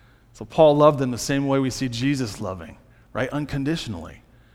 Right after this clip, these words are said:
I can love other brothers. I don't get to pick and choose who's part of the body of Christ, right? We plant and sow, but God, God draws. It is my responsibility to love and have a longing for them.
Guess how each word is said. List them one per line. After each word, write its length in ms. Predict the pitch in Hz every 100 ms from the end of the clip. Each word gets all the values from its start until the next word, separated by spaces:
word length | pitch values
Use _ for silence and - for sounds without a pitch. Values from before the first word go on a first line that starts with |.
| _ _ _ _ _
I 40 |
can 140 | - 139
love 300 | 147 147 147
other 160 | 139
brothers. 380 | 131 139 135 123
I 80 | 135
don't 140 | 165
get 140 | 160 156
to 60 |
pick 220 | - - -
and 120 | 135
choose 340 | - 170 139
who's 120 | 135
part 220 | - 156 147
of 60 |
the 60 | 135
body 260 | 135 135
of 100 | 135
Christ, 420 | - 147 143 113 131
right? 160 | 131
We 120 | 143
plant 280 | 135 156 147
and 100 | 135
sow, 280 | - - 147
but 140 | 135
God, 420 | 135 139 143 127 120
God 280 | 156 175
draws. 600 | 123 151 147 151 110 92
It 60 | - - - - - 131
is 80 | 131
my 160 | 156
responsibility 800 | 165 143 - 139 131 135 139 131
to 100 | 117
love 680 | 101 110 104 87 76 - -
and 80 | 101
have 100 | 120
a 60 | 135
longing 420 | 139 156 165 135
for 140 | 117
them. 260 | 95 85